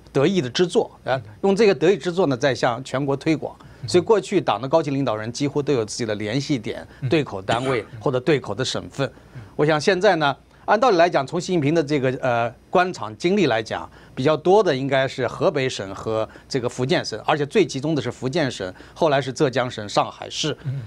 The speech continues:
Speaker 1: 但是呢，应该说福建省是他工作时间最长的。
Speaker 2: 对。
Speaker 1: 按道理来讲，他应该是福建代表团代表啊，
Speaker 2: 嗯。
Speaker 1: 但是呢，他不知道为什么，呃，就或者是我刚才所说的，为了联系这个自己的这种，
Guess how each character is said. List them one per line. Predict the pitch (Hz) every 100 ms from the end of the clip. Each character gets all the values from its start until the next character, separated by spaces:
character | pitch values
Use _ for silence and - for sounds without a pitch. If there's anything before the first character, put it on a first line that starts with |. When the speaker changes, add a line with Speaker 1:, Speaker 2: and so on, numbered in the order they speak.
| - -
Speaker 1:
但 | 233 226
是 | 220
呢， | 196 190 - -
应 | 196
该 | 220
说 | 226
福 | - 147 220
建 | 254
省 | 165 117 107
是 | 147
他 | 139
工 | 135 175
作 | 165
时 | -
间 | 151
最 | 170 156
长 | - - 110
的。 | 131 -
Speaker 2:
对。 | - 95
Speaker 1:
按 | 208 214
道 | 277
理 | 160
来 | 123
讲， | 127 95
他 | 120
应 | 120
该 |
是 | 120
福 | 117 120
建 | 151 143
代 | 123
表 | 101
团 | 95 98
代 | 98
表 | 92 92 - -
啊， | 113
Speaker 2:
嗯。 | 104 - 117
Speaker 1:
但 | 165
是 | 147
呢， | 156 143
他 | 160
不 | 156
知 | 170
道 | 175 151
为 | 190
什 | 160 139
么， | 151 - - -
呃， | 131 -
就 | 175
或 | - 214
者 | 156
是 | 131 165
我 | 120
刚 | 117 160
才 | 139 147
所 | 101
说 | - 151 156
的， | 113 - - -
为 | 175
了 | 147
联 | 131 127 156
系 | 175 160
这 | 143
个 | 127
自 | 120 165
己 | 117 107
的 | 113
这 | 113 135
种， | 107 104